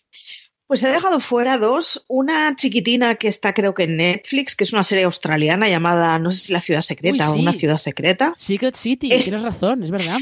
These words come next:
Speaker 1: está, está muy bien. Es una de estas series que ha pasado completamente desapercibida y que, hombre, no morirá porque está en el catálogo de Netflix, pero que no tiene grandes cosas, pero es que es una serie que está muy bien. Y, pf, hombre, en un top diez no, pero en un top quince la hubiera metido segurísimo.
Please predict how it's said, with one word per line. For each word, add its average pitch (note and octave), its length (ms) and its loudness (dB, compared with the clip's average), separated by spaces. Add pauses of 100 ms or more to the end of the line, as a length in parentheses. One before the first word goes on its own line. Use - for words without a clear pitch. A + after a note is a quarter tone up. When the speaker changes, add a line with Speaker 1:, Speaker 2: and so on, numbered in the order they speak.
(160)
Speaker 1:
está, - 520 -2
está C#4+ 360 -2
muy F4+ 240 0
bien. D#4+ 400 0 (280)
Es C4+ 360 -2
una E4 100 -2
de D#4+ 60 0
estas C#4 240 -8
series D#4 300 0
que B3+ 60 2
ha C4 40 -2
pasado C4 240 0
completamente G#3+ 460 0
desapercibida A3 920 0
y E3 120 0
que, D3+ 500 0 (100)
hombre, E3+ 220 0
no D#3+ 80 2
morirá F3+ 300 2
porque E3+ 160 -6
está F3 120 -10
en E3+ 40 -2
el D#3+ 40 -8
catálogo F3 320 0
de F3+ 60 0
Netflix, F#3 560 -2 (440)
pero G3 280 0
que F3+ 120 0
no F3+ 140 0
tiene A#3+ 240 -4
grandes G#3+ 400 0
cosas, A#3 240 -4
pero F#3 220 2
es - 80 -2
que D#4 80 0
es C#4+ 100 0
una - 140 0
serie A3 160 2
que G3+ 60 0
está F#3+ 180 0
muy E3 180 0
bien. G#3 360 0 (460)
Y, G3+ 500 2
pf, - 320 -14
hombre, A3+ 240 0
en G#3+ 80 2
un B3 100 2
top B3+ 160 0
diez C#4 320 0
no, A3 280 0
pero F3+ 560 0
en F#3 140 0
un A3+ 120 -2
top C#4+ 180 -4
quince C#4 460 0
la A#3+ 100 0
hubiera G3+ 240 0
metido A#3 260 0
segurísimo. F3 840 -2